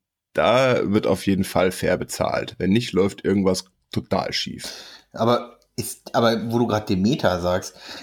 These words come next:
Speaker 2: ähm, Demeter, das sind aber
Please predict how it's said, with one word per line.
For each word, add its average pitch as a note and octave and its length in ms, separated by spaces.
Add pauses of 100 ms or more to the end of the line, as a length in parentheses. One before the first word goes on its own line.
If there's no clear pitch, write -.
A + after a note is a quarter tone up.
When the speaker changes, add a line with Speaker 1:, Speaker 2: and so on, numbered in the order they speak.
(160)
Speaker 2:
ähm, G#2 500 (840)
Demeter, A#2+ 600
das C#3 220
sind D3+ 180
aber C3+ 400